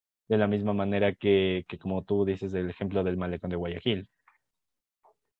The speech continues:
Y eso me parece ya por malas di-, malas dirigencias, más no porque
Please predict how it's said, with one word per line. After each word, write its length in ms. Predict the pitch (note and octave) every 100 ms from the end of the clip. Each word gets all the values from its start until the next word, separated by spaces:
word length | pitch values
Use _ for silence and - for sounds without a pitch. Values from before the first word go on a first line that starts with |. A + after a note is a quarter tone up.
| _ _ _ _
Y 280 | G#2+ G2+ G#2+
eso 200 | A2 B2
me 120 | G#2
parece 280 | G#2 A2 A#2+
ya 200 | A2+ A2
por 300 | - G#2+ G2+
malas 380 | G2 G2+ G2+ F#2+
di-, 260 | F#2+ F2+ E2+ F#2+ F#2+
malas 380 | G2+ G#2 B2 B2+
dirigencias, 720 | G2+ F2+ D3 B2 - F2+ - -
más 400 | G2 F#2+ F#2 F#2
no 280 | G2 G#2+
porque 760 | - A2 - G2 F#2 F2+ F2